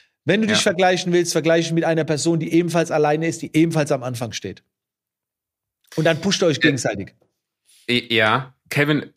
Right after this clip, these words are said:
Speaker 2: ähm, ich weiß ganz genau, einige würden wahrscheinlich gerne Livestreams machen und die sagen, „Mir guckt keine Sau zu.“ Und dann machen sie einen Livestream und dann ist einer dabei und der geht wieder weg. Was,
Speaker 1: Okay.
Speaker 2: was macht das mit einem und warum sollte man's trotzdem machen?
Speaker 1: Also erstmal,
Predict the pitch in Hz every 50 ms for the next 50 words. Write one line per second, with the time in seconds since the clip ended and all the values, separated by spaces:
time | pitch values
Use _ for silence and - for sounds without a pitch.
0 | _ - 123 123 123 - 127 110 113 127 143 139 - 147 143 151 - - 123 120
1 | 127 135 - - 135 139 127 120 117 135 156 160 165 123 120 - - 127 123 131
2 | 123 - 131 123 123 117 117 123 135 - - - 123 117 113 - - 113 117 123
3 | 143 127 120 120 110 107 113 110 113 131 131 - - 104 117 117 - - 139 -
4 | - - 127 127 131 123 110 117 113 117 113 - - - 120 107 104 - - 117
5 | 120 120 117 117 123 131 - 156 139 143 135 123 120 123 135 - - - 135 135
6 | 127 120 113 107 127 - - 85 120 135 143 139 131 123 117 131 127 135 139 135
7 | 123 120 123 127 120 - 135 123 117 110 117 110 - - _ _ _ _ _ _
8 | _ - - - 127 139 170 170 170 247 220 214 - 139 143 147 - - 175 160
9 | - 156 143 - - 120 117 120 135 147 151 - 127 127 123 131 135 139 127 135
10 | 143 139 135 147 131 127 - - 160 - - - 123 107 104 107 107 110 104 104
11 | - - - - - - _ _ _ _ _ _ _ _ _ - 196 185 185 240
12 | 233 226 247 262 247 - - 226 220 226 233 254 269